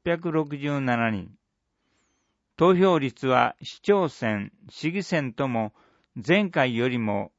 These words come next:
九点二四ポイント少ない五十七点二二パーセントでした。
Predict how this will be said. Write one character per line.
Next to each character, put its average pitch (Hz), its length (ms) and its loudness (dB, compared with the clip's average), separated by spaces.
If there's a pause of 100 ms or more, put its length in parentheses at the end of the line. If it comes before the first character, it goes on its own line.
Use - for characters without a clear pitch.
(120)
九 220 280 -2
点 104 380 -4
二 185 260 0
四 190 300 0
ポ 185 180 0
イ 175 60 -2
ン 123 100 -6
ト 107 140 -4
少 - 260 -12
な 123 180 0
い 98 200 -8 (540)
五 127 180 2
十 208 300 0
七 185 320 2
点 101 340 -6
二 175 220 2
二 185 260 0
パ 156 220 0
ー 147 40 -2
セ 139 160 -4
ン 117 80 -6
ト 98 140 -6
で 85 140 -12
し - 160 -20
た。 - 120 -16